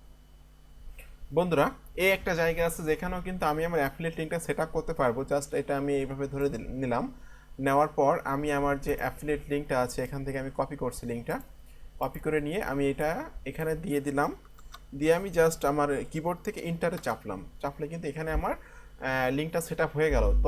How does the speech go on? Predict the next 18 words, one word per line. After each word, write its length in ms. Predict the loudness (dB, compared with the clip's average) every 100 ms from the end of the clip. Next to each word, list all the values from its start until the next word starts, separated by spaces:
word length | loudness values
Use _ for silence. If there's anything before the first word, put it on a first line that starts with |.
| 4
আমি 100 | 2 2
এইভাবে 220 | 2 2 0
আপনারা 240 | 0 -4 0
চার 120 | -2 -2
থেকে 140 | -6 -6 -4
পাঁচটা 260 | -4 -4 -4
জায়গায় 260 | -2 -2 -4
আপনারা 240 | -4 -4 -6 -8 -18 -18 -2 -2
আপনাদের 300 | 0 0 0 2
অ্যাফিলিয়েট 440 | 0 2 -4 -4 -4
লিঙ্কটা 240 | -6 -4 -4 -4
সেট 160 | -2 -2
আপ 60 | 0
করে 120 | -2 0
দিবেন। 180 | -4 -6 -8 -14 -14 -2 4
দেওয়ার 220 | 4 4 2
পর 100 | 2 2
আপনি 140 | 0